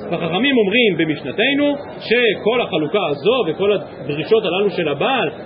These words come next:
האם יש מומים או אין מומים, זה רק במומים שבסתר. מומים שבגלוי, הבעל לא יכול לטעון שום טענה. מדוע? כי הוא כנראה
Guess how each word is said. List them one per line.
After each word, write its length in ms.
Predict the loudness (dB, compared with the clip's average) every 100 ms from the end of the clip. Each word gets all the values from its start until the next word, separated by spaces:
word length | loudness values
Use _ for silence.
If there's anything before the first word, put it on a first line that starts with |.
| -6
האם 140 | -2 2
יש 220 | 2 2
מומים 340 | 2 4 2
או 80 | 2
אין 180 | 2 2
מומים, 320 | 2 2 0 -4 -12 -14 -14 -14 -14 -16 -14 -8
זה 140 | 0 2 2
רק 140 | -2
במומים 320 | -2 2 4
שבסתר. 540 | 4 0 2 0 0 -6 -10 -12 -6
מומים 180 | 2 4
שבגלוי, 600 | 4 2 0 2 4 2 0
הבעל 280 | -4 0 2
לא 60 |
יכול 220 | 2 2 0
לטעון 200 | 2 0
שום 180 | 0
טענה. 420 | 0 -2 0 -2 -2
מדוע? 420 | 0 2 2 0 -4 -14 -16 -14 -14 -14 -12 0
כי 60 |
הוא 120 | 2 2
כנראה 340 | 0 2 0